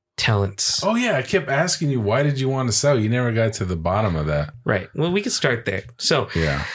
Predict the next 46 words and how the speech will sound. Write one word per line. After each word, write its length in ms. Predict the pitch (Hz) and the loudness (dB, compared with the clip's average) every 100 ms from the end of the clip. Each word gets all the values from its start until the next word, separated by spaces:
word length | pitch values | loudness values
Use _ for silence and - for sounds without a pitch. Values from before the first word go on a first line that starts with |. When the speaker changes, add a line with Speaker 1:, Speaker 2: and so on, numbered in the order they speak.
| - | -10
Speaker 1:
one 380 | 196 170 220 233 | -4 2 2 2
thing 160 | 254 208 | 0 0
I 80 | |
know 220 | 185 185 190 | 2 0 0
I, 260 | 175 147 | 0 -2
I 20 | |
tried 260 | 151 190 175 | -2 0 0
to 40 | 160 | 0
say 200 | - 165 | 0 0
a 40 | |
couple 240 | 160 160 | 0 -4
times 680 | 156 170 160 160 151 143 - - | -2 0 2 2 0 -2 -2 0
on 140 | 139 | 0
the, 160 | 139 123 - | -2 -4 -8
the 140 | 143 131 | -4 -4
part 420 | - - 147 139 | -2 -2 0 0
one 420 | 135 151 135 139 | 0 2 0 0
was 360 | 135 135 120 - | 2 2 0 -2
that, 400 | 139 131 127 - | 0 0 -2 -4
uh, 280 | 127 127 123 | 0 0 0
actually, 440 | 127 139 156 160 127 | 0 0 2 2 2
let 80 | 127 | 2
me, 180 | 127 113 - - | 0 -2 -6 -2
let 100 | 123 | 0
me, 140 | 139 127 | 0 0
let 100 | 131 | -2
me 80 | 170 | -2
turn 240 | - 147 | 0 0
this 160 | 131 113 | 0 0
vape 300 | 101 113 110 | 0 0 0
on, 200 | 98 92 | -2 -2
too. 300 | - 104 95 | -2 0 0
Speaker 2:
<laughs> 720 | 233 - - - 180 - - | -2 -2 -4 -4 -6 -4 -4
You 140 | 165 156 | -2 0
think 200 | 113 180 | 0 0
it 100 | 151 | 0
was 260 | 180 165 - | 0 -2 -2
helping 460 | 135 139 135 139 127 | -4 -4 -2 -2 -2
you? 260 | 120 113 110 | -4 -4 -6
<laughs> 60 | - - - - - - - - - - | -6 -8 -6 -10 -8 -16 -16 -20 -20 -6
Speaker 1:
Is 160 | - 127 | 0 2
it 40 | 147 | 2
just 160 | 147 | 2
gonna 140 | 160 151 | 0 0
get 200 | 139 143 | -2 0
the, 220 | 123 | 0